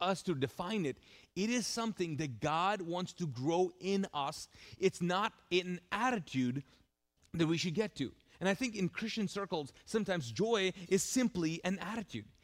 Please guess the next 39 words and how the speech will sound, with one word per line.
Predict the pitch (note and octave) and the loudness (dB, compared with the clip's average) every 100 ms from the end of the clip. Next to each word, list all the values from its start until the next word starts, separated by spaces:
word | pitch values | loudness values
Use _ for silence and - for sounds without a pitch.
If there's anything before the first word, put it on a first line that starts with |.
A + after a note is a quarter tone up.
| - G3 | -4 0
It's | F3+ | 2
one | G#3+ G#3 | 2 4
of | |
those, | G3 F3+ | 4 4
"Hey, | G#3 G#3 | 2 2
hey, | G3+ G#3 | 2 2
hey, | G#3 F#3+ | 4 4
let's | F3+ F#3 | 4 0
just, | G#3 F#3 - - | -2 -6 -8 0
let's | F3 G3 | 2 4
just, | A3+ - - | 0 -4 0
let's | F#3 | 0
just, | A3 D#3 B2+ E3+ | 0 -2 -2 2
uh, | E3+ | 2
let's | F3 G3 | 2 -2
just | G#3 - - | -4 -8 -6
r-, | C#3+ F3+ | -2 0
uh, | E3+ | -2
focus | - G3+ G#3+ C4 B3 - | 2 2 4 2 0 2
on, | G3 G3 G3 | 4 4 4
you | F3 F3 | 2 2
know, | F#3 | 4
on, | F3+ F3+ - | 4 2 2
on, | E3+ E3+ - | 2 2 0
on, | E3+ E3 - - | -2 -2 -4 -8
on | D#3 D#3+ D#3+ | -2 0 0
the, | D3+ D#3 - - | 0 -2 -6 -4
uh, | E3+ D3+ D3+ - | 2 2 2 2
on | E3+ F3+ | 2 2
positivity | F#3+ F#3+ E3+ G3+ E3 C#3 B2 | 2 2 2 2 2 0 -2
in | G#2+ | -4
a | |
sense." | A#2+ - - - _ - | -6 -10 -14 -20 _ 0
There | G#3+ A#3+ | 2 2
is | G3+ F3+ C3 | 2 2 2
actually | D3 - D#3 B2+ - - - | -2 -2 -2 -2 -4 -6 0
a | E3 | 0
phrase | - F#3 D3 C3+ | 2 2 2 2
that | C#3 D3+ | 2 0